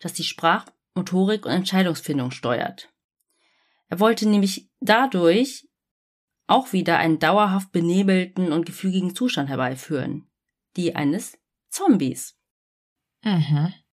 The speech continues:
Speaker 1: Und während Jeffrey auf die Wirkung wartete, trank er ein paar Bier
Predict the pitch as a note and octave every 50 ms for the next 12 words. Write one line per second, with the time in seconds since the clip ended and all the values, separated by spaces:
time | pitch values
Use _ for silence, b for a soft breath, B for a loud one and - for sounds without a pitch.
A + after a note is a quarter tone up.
0 | _ _ _ _ _ _ _ _ _ _ _ _ _ _ _ _ _ _ _ _
1 | _ _ _ _ - - A#3 G3 A3+ C#4 E4 - C#4 G#3 - A#3+ B3 - - A#3+
2 | A3 G3 F#3+ G3 G3 F3 F#3+ B3+ C#4+ - C4+ A3+ G3+ G#3+ G#3 G#3+ G#3+ G#3 G3 -
3 | G#3+ G#3 G3+ G3+ G3+ G3+ G3 - F3 E3+ E3+ D#3+ D3 C#3 C#3 - - C#3+ C#3 D3+
4 | F#3+ A3+ A3+ A#3+ A3 G#3 G3 G3 G3 G3+ G#3